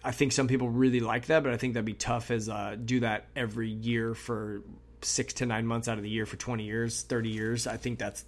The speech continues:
I, that, that seems difficult to me. And I've heard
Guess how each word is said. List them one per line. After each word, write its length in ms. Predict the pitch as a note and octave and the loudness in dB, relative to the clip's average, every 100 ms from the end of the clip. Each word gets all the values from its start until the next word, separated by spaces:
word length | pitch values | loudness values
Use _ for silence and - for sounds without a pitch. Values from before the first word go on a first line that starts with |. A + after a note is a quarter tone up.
| - | -6
I, 140 | B2+ - | -6 -4
that, 280 | C3 B2 - C#3 | 0 2 2 2
that 180 | B2+ | 2
seems 340 | A#2+ C#3+ C3 A2 | 4 2 2 0
difficult 560 | G#2 B2+ A#2 A2 G2 F2+ | 0 0 0 -6 -8 -6
to 80 | |
me. 140 | A#2 A2 | -4 -4
And 80 | G#2+ | -4
I've 140 | A2 | -4
heard 240 | A#2+ A2+ | -2 -4